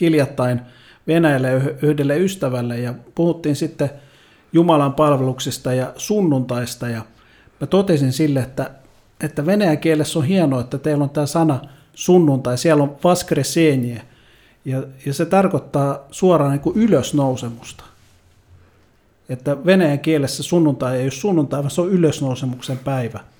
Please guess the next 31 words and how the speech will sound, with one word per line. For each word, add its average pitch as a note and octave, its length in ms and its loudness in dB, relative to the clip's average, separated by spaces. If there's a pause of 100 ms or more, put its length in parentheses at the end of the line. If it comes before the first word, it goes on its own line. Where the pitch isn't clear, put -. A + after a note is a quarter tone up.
(640)
Ja B2+ 60 -10
tää C#3+ 160 -2
kaveri C#3+ 400 -2
oli, B2 100 -4
että - 200 -12 (680)
no D#3 80 -8
niin G3 300 2
onkin. E3+ 480 2 (480)
Että D3+ 160 -2
hän G3+ 160 4
on D#3+ 280 0
kyllä G3 200 4
aina G#3+ 180 2
sen F#3+ 160 2
sanonut, G#3+ 420 6
mutta E3+ 200 2
ei F3+ 60 8
hän F#3+ 120 6
ole F#3+ 100 0
koskaan G3 400 4
ajatellut E3 380 4
sitä D3 260 0
sillä C#3 260 2
tavalla. A#2 420 -6 (540)
Ja, C#3+ 360 2 (120)
ja C#3+ 380 0 (460)
tänäänkin F#3 420 2
sunnuntaina C3+ 720 2
mä D3 140 0
ajattelin, C3 360 -4
että - 220 -10